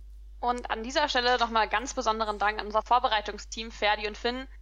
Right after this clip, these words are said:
Die beiden haben die Folge für uns vorbereitet, die Umfragen gemacht, waren auf dem C S D. Und Finn war auch so nett, sich bei der Folge beim Aufnehmen dazu zu setzen und quasi Regie zu, die, die Regie zu leiten. Das hat uns echt super viel geholfen, zumal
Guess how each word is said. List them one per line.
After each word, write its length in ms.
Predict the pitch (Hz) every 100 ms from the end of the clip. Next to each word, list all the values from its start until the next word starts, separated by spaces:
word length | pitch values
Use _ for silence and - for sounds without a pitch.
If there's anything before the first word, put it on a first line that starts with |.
| - -
Die 60 | -
beiden 320 | 214 220 226
haben 140 | 226 220
die 80 | 226
Folge 280 | 220 220
für 140 | 220 214
uns 160 | 208
vorbereitet, 640 | - 254 247 233 233 233 -
die 80 | 226
Umfragen 540 | 240 254 240 226 226
gemacht, 420 | 220 208 214 - -
waren 200 | 196 220
auf 100 | 226
dem 140 | 214
C 200 | - 214
S 140 | 214
D. 300 | - 220 233 - - -
Und 160 | 226
Finn 200 | 220 262
war 160 | 254 220
auch 60 | 233
so 100 | 220
nett, 200 | 226 226
sich 260 | 220 220
bei 120 | 208
der 120 | 208 214
Folge 300 | 226 220 214
beim 160 | 196
Aufnehmen 340 | - 233 233 214
dazu 240 | 202 -
zu 160 | - -
setzen 380 | 220 220 226
und 360 | 208 214 208 - - -
quasi 360 | - 233 233 233
Regie 320 | 240 240 262
zu, 360 | - 226 190 185 -
die, 80 | 233
die 80 | 254
Regie 320 | 254 262 285
zu 140 | -
leiten. 440 | 214 202 208 226 240 - - -
Das 160 | 208 214
hat 80 | 214
uns 100 | 214
echt 240 | - - -
super 340 | 202 247 277
viel 160 | 247 247
geholfen, 640 | 226 220 226 247 240 262
zumal 320 | - 226 214